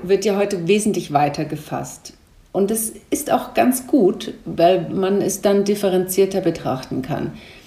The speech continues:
Und wo beginnt Missbrauch und wo beginnt auch so, ich finde die Grenze immer interessant.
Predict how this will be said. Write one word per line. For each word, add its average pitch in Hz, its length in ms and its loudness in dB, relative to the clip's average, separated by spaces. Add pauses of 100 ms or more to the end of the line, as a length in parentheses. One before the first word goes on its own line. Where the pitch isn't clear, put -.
(460)
Und 196 200 4
wo 208 120 8
beginnt 165 440 4
Missbrauch 196 800 2
und 175 220 -4
wo 185 100 6
beginnt 180 720 4 (920)
auch 160 380 2 (840)
so, 175 300 0
ich - 160 -2
finde 196 200 2
die 190 120 0
Grenze 190 400 4
immer 185 200 4
interessant. 175 840 0